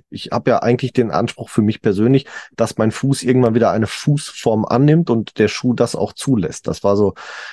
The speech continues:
ist so, ähm, was ich immer bei Barfußschuhmarken, die das machen, du, du hattest ja selber gesagt, äh, hier Atra,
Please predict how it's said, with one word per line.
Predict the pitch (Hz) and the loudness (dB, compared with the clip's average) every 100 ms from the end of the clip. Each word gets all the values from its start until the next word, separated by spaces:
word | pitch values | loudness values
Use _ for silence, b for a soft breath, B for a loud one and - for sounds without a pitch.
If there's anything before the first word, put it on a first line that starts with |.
| B | B
ist | 107 | -2
so, | 123 107 107 | 2 2 2
ähm, | 110 107 104 101 98 - - | 2 2 2 -2 -4 -10 -2
was | 117 117 | 0 2
ich | 135 | 2
immer | 131 | 2
bei | 110 107 101 | 2 2 2
Barfußschuhmarken, | 98 113 135 143 - 135 127 120 127 131 127 113 | 2 2 0 -6 -4 -2 0 2 0 0 -4 -2
die | 117 | -2
das | 120 110 - | 0 -2 -4
machen, | - 117 - 135 123 | -4 -4 0 -2 0
du, | 110 110 | -2 -4
du | 107 107 101 | -2 -2 -2
hattest | 107 113 - | -2 -2 -2
ja | 113 | 0
selber | 101 113 110 | 2 2 2
gesagt, | 104 117 - - | 2 0 -4 -6
äh, | 117 113 110 _ _ | -2 -2 -4 _ _
hier | 123 104 - | 0 0 2
Atra, | 113 - 123 120 | 0 2 0 0